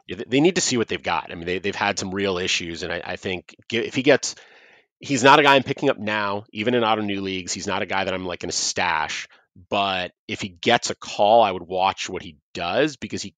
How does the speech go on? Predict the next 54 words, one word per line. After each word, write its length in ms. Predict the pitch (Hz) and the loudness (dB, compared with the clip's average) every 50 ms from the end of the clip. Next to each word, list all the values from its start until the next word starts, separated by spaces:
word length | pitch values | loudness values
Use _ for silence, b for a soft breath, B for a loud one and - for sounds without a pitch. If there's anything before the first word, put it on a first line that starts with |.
| _ - | _ -18
could 400 | - - - - - 143 139 123 | -16 -16 -10 -4 -2 -2 0 0
be 80 | 123 | -2
the 80 | 110 107 | -4 -2
kind 180 | - 107 104 101 | -2 -4 -4 -4
of 60 | 95 | -2
guy 220 | 98 95 95 90 | -4 -4 -4 -4
who 80 | 95 92 | -6 -8
earns 260 | 76 87 92 90 - | -8 -8 -10 -10 -10
himself 340 | 98 90 - - 90 85 - | -8 -6 -6 -6 -6 -6 -8
some 120 | - 87 | -10 -10
regular 320 | 87 87 80 87 85 85 82 | -10 -10 -10 -10 -10 -12 -12
playing 380 | - - 85 80 82 82 82 | -10 -10 -8 -8 -8 -8 -8
time. 340 | 87 - 85 82 85 92 90 - b b b b b b b | -8 -8 -6 -6 -8 -8 -12 -14 b b b b b b b
Probably 680 | - - - 127 113 110 123 127 135 127 127 127 123 123 | -14 -6 0 2 4 4 4 2 0 0 0 0 0 0
more 360 | 120 113 110 107 107 107 98 | 0 0 0 0 0 0 0
interesting 640 | 71 98 98 - - 98 - - 104 98 95 95 92 | -2 -4 -6 -6 -6 -6 -6 -4 -4 -4 -4 -4 -4
as 160 | 73 90 82 | -6 -6 -6
a 80 | 92 87 | -6 -6
short-term 640 | - - - 101 98 - - - - 95 92 90 - | -6 -6 -6 -6 -8 -10 -10 -10 -8 -8 -8 -8 -10
pickup 320 | - 101 - 95 - - | -12 -12 -10 -10 -10 -10
if 80 | 92 - | -12 -12
he 60 | 92 | -10
gets 160 | 95 92 - | -10 -10 -10
called 240 | - - 95 87 90 | -8 -8 -6 -4 -2
up 140 | 92 95 _ _ | -4 -4 _ _
'cause 200 | - 95 - - | -12 -10 -8 -8
you 40 | 87 | -8
need 160 | 90 85 - | -8 -10 -10
some 100 | - - | -12 -8
help 240 | - 98 131 160 _ _ _ b b b b b b b b b | -4 -2 -2 -2 _ _ _ b b b b b b b b b
than 100 | - 101 | -4 -2
he 160 | 98 95 95 | -2 0 0
is 160 | 95 95 82 87 | 0 0 -2 -2
as 80 | 85 | -4
a 60 | 95 | -6
guy 240 | 87 92 92 90 90 | -4 -2 -2 -2 -2
that 80 | 87 90 | -4 -6
you're 100 | 87 92 _ | -10 -12 _
planning 500 | - - - - 104 92 92 95 98 92 92 | -14 -10 -6 -4 -2 -2 -2 -2 -4 -4 -4
on 120 | 87 82 - | -6 -6 -8
keeping 400 | - - - 92 - 101 92 90 | -14 -18 -18 -16 -12 -12 -10 -8
long-term. 640 | 87 85 82 82 82 78 - - 92 92 107 131 170 185 _ _ _ _ _ _ _ _ _ _ _ | -8 -8 -8 -8 -10 -10 -8 -6 -4 -2 -2 -2 -2 -6 _ _ _ _ _ _ _ _ _ _ _
But 360 | - 95 95 95 95 92 90 _ _ _ _ _ _ _ _ _ | -4 -4 -2 -2 -2 -4 -6 _ _ _ _ _ _ _ _ _
who 100 | - 131 | -6 -2
knows? 380 | 127 107 113 117 - - - - | -2 -2 -2 -2 -4 -8 -10 -14
If 60 | - | -12
he 80 | 98 107 | -10 -6
comes 220 | - 127 113 98 | -4 -4 0 0
up 160 | 110 113 - 101 | 0 0 0 -2
and 200 | 92 90 87 87 _ _ _ _ _ - | -8 -8 -12 -14 _ _ _ _ _ -12
crushes 440 | - - 98 104 - - 113 - | -6 -4 -4 -4 -2 -4 -4 -6
for 160 | - - 90 82 | -6 -8 -8 -10
a 40 | |
month, 400 | 82 80 76 76 82 - - - | -8 -10 -12 -12 -12 -16 -18 -20